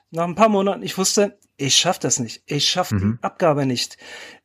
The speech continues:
Speaker 1: Ums Verrecken nicht. Ich muss verlängern. Und, äh, das war das Schlimmste überhaupt. Wenn der zweite Roman weg ist, dann ist, dann hast du das Schlimmste geschafft. Ähm,
Speaker 2: Mhm.
Speaker 1: wo es natürlich immer wieder, wieder eine Sache gibt, ich meine, klar, es, du, du hast ganz viele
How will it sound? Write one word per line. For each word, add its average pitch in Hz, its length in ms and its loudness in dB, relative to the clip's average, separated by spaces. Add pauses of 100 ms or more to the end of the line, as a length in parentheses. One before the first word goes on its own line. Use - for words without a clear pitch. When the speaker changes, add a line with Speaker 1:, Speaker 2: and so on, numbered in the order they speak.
(120)
Speaker 1:
Ums 160 220 -2
Verrecken 180 440 2
nicht. 143 320 -6
Ich - 300 -8
muss 180 260 -2
verlängern. 180 640 2
Und, 160 360 -6
äh, 156 300 -6
das 175 300 -4
war 190 480 4
das 175 160 -2
Schlimmste 202 400 0
überhaupt. 160 320 0
Wenn 180 160 -2
der 190 120 -4
zweite 233 360 4
Roman 208 360 4
weg 185 200 -2
ist, - 420 -6 (920)
dann 202 160 2
ist, 185 240 0 (160)
dann 202 160 4
hast 226 140 4
du 220 60 2
das - 60 4
Schlimmste 233 340 2
geschafft. - 760 -4
Ähm, 185 300 2
Speaker 2:
Mhm. 110 320 4 (440)
Speaker 1:
wo 196 320 2
es 311 160 4
natürlich 233 380 2
immer 233 220 4
wieder, 196 360 4
wieder 202 480 2
eine 185 200 -4
Sache 196 280 0
gibt, 202 240 -4
ich 202 140 -4
meine, 202 140 0
klar, 170 300 4
es, 151 220 -6
du, 143 240 -12
du 196 160 0
hast 196 180 2
ganz 208 240 2
viele 202 440 4